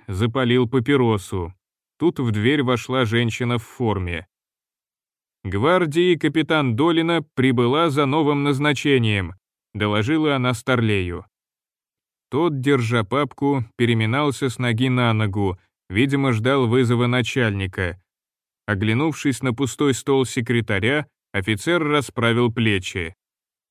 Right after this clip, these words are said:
«Зайдите через полчаса. Сейчас у Василия Иосифовича важное совещание». Дама с медалью Героя Советского Союза вышла. Из кабинета открылась дверь,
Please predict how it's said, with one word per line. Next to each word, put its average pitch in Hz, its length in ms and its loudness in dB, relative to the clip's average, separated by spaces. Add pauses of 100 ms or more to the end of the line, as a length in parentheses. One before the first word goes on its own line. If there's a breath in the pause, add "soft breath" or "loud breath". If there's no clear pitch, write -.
(640)
«Зайдите 131 600 0
через 135 360 0
полчаса. 123 800 -2 (220)
Сейчас 147 600 -2
у 139 100 -6
Василия 131 580 2
Иосифовича 123 960 0
важное 120 480 0
совещание». 104 880 -2 (1160)
Дама 160 400 0
с - 100 -8
медалью 139 540 2
Героя 131 460 4
Советского 123 640 0
Союза 120 600 0
вышла. 95 600 -2 (1000)
Из 104 160 -4
кабинета 147 580 0
открылась 123 540 0
дверь, 147 440 0